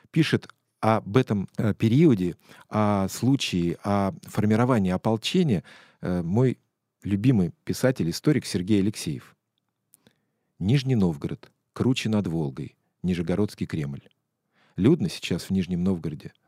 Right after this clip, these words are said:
Собрался народ на базарной площади у Кремля. Сотни людей здесь, тысячи. На площадь выкатили большую бочку, поставили ее на днище. Это трибуна. Поднялся один из горожан, заговорил о бедственном положении Москвы,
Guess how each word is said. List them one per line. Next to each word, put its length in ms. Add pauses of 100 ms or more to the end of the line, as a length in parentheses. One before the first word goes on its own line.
(200)
Собрался 460
народ 320
на 40
базарной 400
площади 420
у 80
Кремля. 460 (520)
Сотни 340
людей 300
здесь, 240
тысячи. 480 (340)
На 140
площадь 340
выкатили 380
большую 400
бочку, 340
поставили 480
ее 160
на 160
днище. 520 (200)
Это 180
трибуна. 480 (720)
Поднялся 460
один 240
из 80
горожан, 500 (360)
заговорил 500
о 60
бедственном 480
положении 440
Москвы, 520